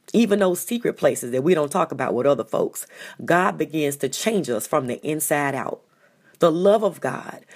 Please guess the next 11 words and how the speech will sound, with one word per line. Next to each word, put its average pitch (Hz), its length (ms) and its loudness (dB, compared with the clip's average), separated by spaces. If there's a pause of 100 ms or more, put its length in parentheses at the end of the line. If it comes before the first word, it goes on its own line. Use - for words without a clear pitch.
(140)
when 160 160 0
you 190 100 2
truly 269 440 2
have 190 160 -4
a 165 40 0
relationship 139 760 -2
with 131 260 -2
him, 120 320 -10 (720)
causes 196 440 0
a 135 60 -2
change 147 720 -4